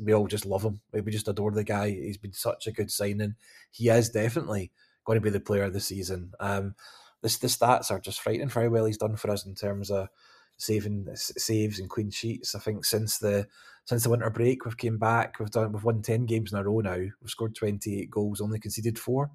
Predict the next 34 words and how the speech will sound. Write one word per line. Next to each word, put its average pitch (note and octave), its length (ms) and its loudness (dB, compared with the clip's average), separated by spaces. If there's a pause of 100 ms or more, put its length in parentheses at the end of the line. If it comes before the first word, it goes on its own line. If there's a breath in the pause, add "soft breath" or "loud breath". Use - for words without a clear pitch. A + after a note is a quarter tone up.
(880)
You A2+ 60 -6
start A2 280 2
that G#2+ 160 2
from G#2+ 140 -6
the G#2 60 -2
back, G#2+ 300 2
and G#2+ 80 -2
it's G#2 160 -8
Ja-, A2 140 -6
<laughs> - 80 -2
it's - 140 -6
Jack - 360 -8
Butland. G#2 420 -2
So G#2 520 0 (440 loud breath)
he's A#2+ 320 2
huge, B2 760 6
and G#2 240 2
I G2+ 40 -2
think A#2 200 0
that A2+ 180 2
save A2 400 2
basically G#2+ 280 0
just G2+ 160 -4
woke G#2 200 -2
the G2+ 80 -6
team F#2+ 240 -4
up - 160 -4
and - 80 -10
said, G2+ 240 -2
"Right, G#2 240 2
we're B2+ 160 4
still A#2 260 4
in G2+ 160 2
this. G#2+ 300 0